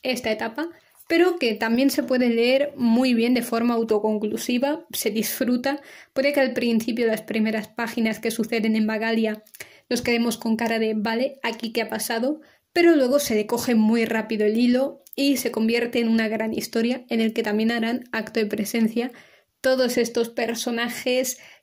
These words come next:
callejeros, bastante oscuros, pero que a mí me encantan y me fascinan.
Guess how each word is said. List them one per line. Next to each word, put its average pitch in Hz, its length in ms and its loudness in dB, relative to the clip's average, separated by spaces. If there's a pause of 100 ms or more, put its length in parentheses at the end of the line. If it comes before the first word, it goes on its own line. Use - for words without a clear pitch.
callejeros, 247 1300 0 (460)
bastante 233 560 0
oscuros, 247 680 0 (280)
pero 302 340 2
que 226 160 0
a 220 120 -4
mí 320 440 6
me 220 240 2
encantan 247 760 0
y 285 140 2
me 240 140 0
fascinan. 226 720 -6